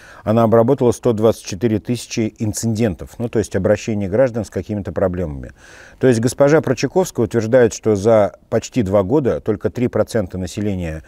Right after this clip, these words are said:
в республике Башкортостан высказало хоть какое-то недовольство или сформулировало какие-то проблемы, э, в социальных сетях и в прочих, э, каналах связи.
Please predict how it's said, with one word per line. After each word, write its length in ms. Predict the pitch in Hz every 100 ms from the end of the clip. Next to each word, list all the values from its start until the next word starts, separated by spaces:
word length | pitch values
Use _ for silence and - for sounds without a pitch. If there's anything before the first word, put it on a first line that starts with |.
| - -
в 80 | -
республике 480 | 104 - 107 98 -
Башкортостан 760 | 80 - 92 - 101 - 139
высказало 480 | 110 117 - 101 95
хоть 280 | 87 107 -
какое-то 580 | - 117 - 131 104 98
недовольство 680 | 98 98 104 131 139 95 90
или 180 | 107 101
сформулировало 760 | - 107 110 113 98 90 80 - - -
какие-то 460 | 117 - 117 101 95
проблемы, 640 | 104 95 113 131 117 92
э, 0 | 90
в 720 | 90 90 90 85 95 98 92
социальных 460 | - - 110 95 -
сетях 440 | 95 - 135 -
и 60 | 87
в 60 |
прочих, 400 | - 120 - - - - - -
э, 220 | 90 90 -
каналах 440 | 117 113 110 101
связи. 440 | - 113 82 62